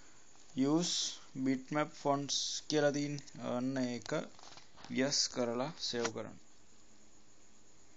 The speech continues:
රයිට්. ඊට පස්සේ අපි බලමු අලුතෙන් ටැබ් එකක් අරගෙන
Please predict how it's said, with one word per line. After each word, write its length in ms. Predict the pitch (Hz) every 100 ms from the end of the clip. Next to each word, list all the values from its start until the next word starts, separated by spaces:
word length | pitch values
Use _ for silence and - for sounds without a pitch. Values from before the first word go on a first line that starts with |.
| - - - - - -
රයිට්. 380 | - 139 - - - 131
ඊට 180 | 131 139
පස්සේ 400 | 147 131 - 135
අපි 100 | 131
බලමු 460 | 123 123 131 143
අලුතෙන් 300 | 123 127 139
ටැබ් 280 | 127 117 117
එකක් 280 | 120 113 120
අරගෙන 440 | 120 123 123 127